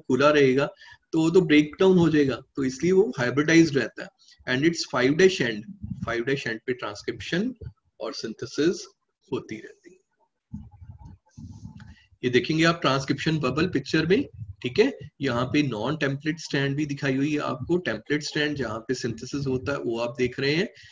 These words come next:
बीच में देखेंगे आप डीएनए unwound हुआ हुआ है और आरएनए synthesis चल रहा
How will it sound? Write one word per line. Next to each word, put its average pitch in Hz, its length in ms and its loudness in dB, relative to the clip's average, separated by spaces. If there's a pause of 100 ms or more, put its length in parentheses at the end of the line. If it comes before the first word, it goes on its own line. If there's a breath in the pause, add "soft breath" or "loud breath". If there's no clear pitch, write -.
(240 loud breath)
बीच 131 240 0
में 160 140 2
देखेंगे 151 360 0
आप 160 200 0 (340)
डीएनए 131 380 2 (100)
unwound 131 440 -2
हुआ 139 280 2
हुआ 139 300 0
है 202 160 0 (300 loud breath)
और 127 220 0
आरएनए 117 400 0
synthesis 127 720 0
चल 107 180 -2
रहा 101 340 -12